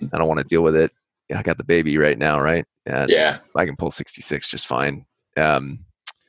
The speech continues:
Speaker 2: but at that poundage with, like, the three forty-five I B O, they're still going, like, two sixty-ish,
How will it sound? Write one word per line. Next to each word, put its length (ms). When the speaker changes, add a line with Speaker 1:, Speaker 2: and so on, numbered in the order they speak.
Speaker 2:
but 100
at 80
that 220
poundage 580
with, 140
like, 220
the 80
three 180
forty-five 500
I 120
B 200
O, 80
they're 100
still 220
going, 320
like, 220
two 160
sixty-ish, 840